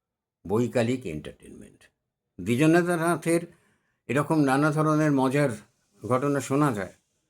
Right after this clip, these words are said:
ইনি খুব শিক্ষিত মানুষ ছিলেন, বিশাল পণ্ডিত ছিলেন, ফিলোসফিতে দখল ছিল খুব, কিন্তু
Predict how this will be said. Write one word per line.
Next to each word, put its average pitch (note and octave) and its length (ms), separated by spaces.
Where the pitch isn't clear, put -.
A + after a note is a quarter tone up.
ইনি C3+ 260
খুব - 320
শিক্ষিত C#3+ 380
মানুষ D3+ 420
ছিলেন, G2+ 260
বিশাল A2+ 420
পণ্ডিত G#2+ 320
ছিলেন, G2 280
ফিলোসফিতে F#2+ 520
দখল F2+ 320
ছিল E2+ 220
খুব, - 240
কিন্তু D#3+ 580